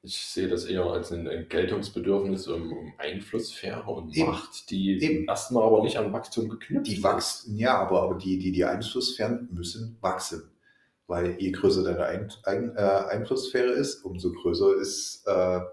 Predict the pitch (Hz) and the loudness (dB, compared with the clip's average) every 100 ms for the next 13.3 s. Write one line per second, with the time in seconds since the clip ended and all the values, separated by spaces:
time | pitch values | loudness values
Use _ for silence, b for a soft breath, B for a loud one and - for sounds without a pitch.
0 | - 98 - - - 90 90 101 104 104 | -12 -14 -12 -8 -2 0 2 4 4 4
1 | 101 95 92 98 101 98 82 76 - _ | 0 0 0 4 4 4 -2 -10 -16 _
2 | _ _ _ _ B B B B - 95 | _ _ _ _ B B B B -2 0
3 | - 82 82 - 113 123 110 107 - 117 | 2 2 2 2 4 6 6 2 4 6
4 | 117 107 110 110 113 113 - 92 87 82 | 8 10 12 10 8 4 0 -2 0 0
5 | 80 - - 101 117 95 82 73 - - | -2 -2 2 4 6 6 6 2 -2 -4
6 | 95 80 - _ - 82 101 101 87 80 | -4 -4 -6 _ -8 -6 -6 -2 2 2
7 | 107 123 - 85 85 - - _ 98 - | 2 -2 -2 -6 -6 -10 -12 _ -4 -2
8 | - - - _ B B B B B _ | -2 -6 -10 _ B B B B B _
9 | _ _ - 92 85 85 85 82 95 107 | _ _ -8 -4 -2 -2 -4 -4 2 4
10 | 107 - 90 92 92 92 92 92 90 - | 4 2 0 2 4 4 4 2 0 -2
11 | - - 85 85 80 78 78 87 92 95 | -12 -10 -6 -4 -2 -2 0 0 0 0
12 | 90 - - 92 85 87 87 - - 82 | -4 -12 -10 -4 -2 -2 -4 -12 -12 -8
13 | 80 80 | -6 -6